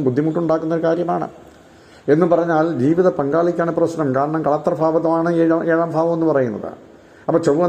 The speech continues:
നിൽക്കുന്ന കളത്രഭാവമായ ഏഴാം ഭാവത്ത് ശനിയുടെ ദൃഷ്ടി വരുന്നത് കൊണ്ട് സ്വാഭാവികമായിട്ടും ജീവിത പങ്കാളിക്ക്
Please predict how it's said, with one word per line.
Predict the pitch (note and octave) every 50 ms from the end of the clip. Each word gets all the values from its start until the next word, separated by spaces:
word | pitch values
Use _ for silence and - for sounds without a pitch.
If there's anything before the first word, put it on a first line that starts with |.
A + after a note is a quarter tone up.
| E3+
നിൽക്കുന്ന | E3+ D#3+ E3+ F3 D#3+ D#3+ D3+ -
കളത്രഭാവമായ | C3+ C3+ D3 C#3+ F3+ E3 D3+ D#3+ D#3+ D#3+ D#3 D#3+ D#3+ D#3+ E3+ E3 D3
ഏഴാം | D3 D#3 E3 E3+ D#3 D3
ഭാവത്ത് | D#3 D#3 D#3 D#3 D3+ D3+ E3 C3+ C3 C#3 D#3+ G3 - - - - - -
ശനിയുടെ | D3 C#3+ C#3+ D#3+ F3 E3 F3 D3
ദൃഷ്ടി | C#3+ C3 - - F#3 D#3+
വരുന്നത് | D3+ D#3 E3 E3 E3 D#3
കൊണ്ട് | D#3+ D#3+ D#3+ D#3+ D#3+
സ്വാഭാവികമായിട്ടും | C#3+ C#3 C3 D3+ D#3+ D#3+ E3 E3 D#3+ D3+ D3+ D3+ D#3 D#3 D#3 - - C3 A#2+ B2+ D3+ F3 - - - - - - - - - - - _ _ _ _ _ _ _ _ _ _ _ _ _ _ _ _ _ _ _ _ _ _ _ _ _ _ _ _ _ _ _ _ _ C3
ജീവിത | C3 D#3+ E3+ F3+ F3 F3+ F3+
പങ്കാളിക്ക് | E3+ D3+ D#3 D#3+ D#3+ E3 E3 E3 E3 E3 E3+